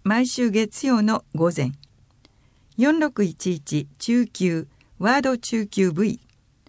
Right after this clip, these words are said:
六月六日から二十七日、毎週月曜の午後。四七一二中級、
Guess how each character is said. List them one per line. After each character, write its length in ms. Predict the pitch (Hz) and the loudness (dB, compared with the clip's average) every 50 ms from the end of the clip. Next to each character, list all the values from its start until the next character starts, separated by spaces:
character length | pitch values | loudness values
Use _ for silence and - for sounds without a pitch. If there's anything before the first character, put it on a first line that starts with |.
| _ _ _ _ _ _ - | _ _ _ _ _ _ -2
六 300 | 202 220 240 240 311 311 | 0 0 2 2 4 4
月 240 | 302 302 - - 262 | 4 2 2 2 4
六 100 | 247 240 240 226 | 6 6 6 4
日 160 | - - 202 | 2 -2 -6
か 200 | 202 - 185 180 | -4 -2 -2 -2
ら 180 | 170 165 - _ _ - | -2 -4 -6 _ _ 2
二 160 | 226 247 302 | 2 2 2
十 240 | 302 - 190 156 143 | 2 0 0 2 0
七 240 | 143 143 - - 196 | -2 -4 -4 0 0
日、 400 | 190 185 175 - - 170 - - _ - | 0 0 0 -2 -4 -4 -4 -6 _ -2
毎 240 | 190 208 233 262 254 | 0 2 2 0 0
週 280 | - - 240 226 214 | -2 -2 0 0 0
月 360 | 170 156 175 196 - - - 262 | 2 0 0 -2 -2 -6 -6 -2
曜 220 | 269 247 208 180 | 0 0 2 2
の 160 | 156 139 143 | 2 0 0
午 180 | 143 180 208 190 | 0 0 -2 -2
後。 160 | 170 123 - _ _ _ _ _ _ _ _ _ _ _ _ _ _ _ _ _ _ _ _ _ _ _ _ _ _ _ _ | -2 -6 -12 _ _ _ _ _ _ _ _ _ _ _ _ _ _ _ _ _ _ _ _ _ _ _ _ _ _ _ _
四 260 | - 233 285 311 330 311 | 0 2 4 4 4 2
七 220 | 302 277 220 185 | 2 2 2 0
一 280 | 175 170 - - - 196 | -2 -4 -6 -2 0 0
二 320 | 190 180 165 143 - - _ _ - | 0 2 0 -2 -4 -6 _ _ -12
中 300 | - - 233 247 254 233 | -6 -2 0 0 0 0
級、 400 | - - - 190 175 165 160 | -4 -2 0 0 0 0 -4